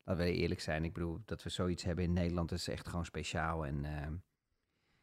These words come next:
ja, weet je, dit, dit is ongekend. Als je dat ziet met al die fans en zo allemaal. En de sfeer zit er gelijk direct in.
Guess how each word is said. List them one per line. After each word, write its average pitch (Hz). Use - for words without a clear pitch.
ja, -
weet 90
je, 95
dit, 92
dit 95
is 98
ongekend. 123
Als 104
je 113
dat 101
ziet 104
met 95
al 104
die 95
fans 117
en 107
zo 101
allemaal. 98
En 98
de 87
sfeer 123
zit 117
er 107
gelijk 104
direct 107
in. 113